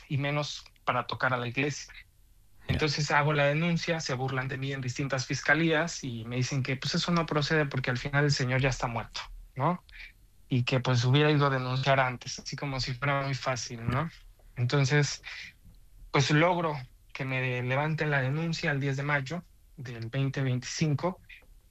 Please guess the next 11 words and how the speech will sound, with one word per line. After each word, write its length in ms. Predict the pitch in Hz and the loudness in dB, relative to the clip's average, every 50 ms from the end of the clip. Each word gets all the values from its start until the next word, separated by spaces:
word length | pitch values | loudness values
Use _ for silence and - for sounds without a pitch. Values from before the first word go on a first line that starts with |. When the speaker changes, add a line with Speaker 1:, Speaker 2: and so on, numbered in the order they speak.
| - - - - - - - - - _ - - - - _ _ _ | -20 -20 -20 -20 -20 -20 -20 -20 -20 _ -20 -20 -20 -20 _ _ _
Speaker 1:
y 180 | - 156 156 147 | 4 6 6 6
empieza 800 | 135 127 123 - 143 143 139 - 156 143 139 135 131 123 127 127 | 4 2 2 4 4 4 4 4 4 4 4 4 4 2 2 0
esta 720 | 131 135 - - - 143 131 127 120 117 113 110 110 110 - - - - _ - | 0 -2 -2 -2 0 0 2 2 0 0 -2 -6 -8 -10 -10 -12 -14 -18 _ -6
noticia. 840 | 139 135 131 - 190 185 170 - - 165 165 160 165 170 170 - - | -6 -6 -2 2 2 2 2 2 2 0 2 2 2 0 0 -2 -4
Me 140 | 151 131 127 | -2 -2 2
manda 260 | 131 131 139 139 135 | 2 2 2 2 2
un 120 | 143 143 | 2 2
correo 220 | - 143 135 139 139 | 2 2 0 2 0
electrónico 520 | 139 131 - - 143 139 131 123 - 123 | 0 -2 -2 -4 -4 -4 -4 -4 -6 -6
todavía 280 | - 131 127 127 127 123 | -4 -4 -4 -2 -4 -4
Pedro 460 | - 147 147 143 139 135 160 185 | -2 -2 -2 0 0 -2 -2 -4